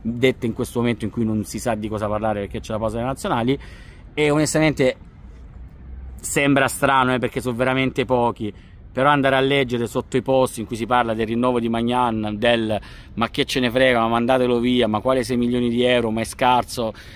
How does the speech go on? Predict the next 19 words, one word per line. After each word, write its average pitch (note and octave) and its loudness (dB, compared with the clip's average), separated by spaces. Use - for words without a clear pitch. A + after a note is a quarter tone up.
eh, A#2 2
si B2 0
rompe C3 4
sempre". A#2 0
Ah, A2 -8
su A#2 -10
"si G#2+ -8
rompe C3 0
sempre" D#3+ 0
vi B2+ 2
do B2 2
ragione, G#2 -4
ma G2+ -8
dire B2 0
che B2 0
Magnan B2 0
è A#2+ -4
scarso, B2+ -2
ragazzi, G#2+ -4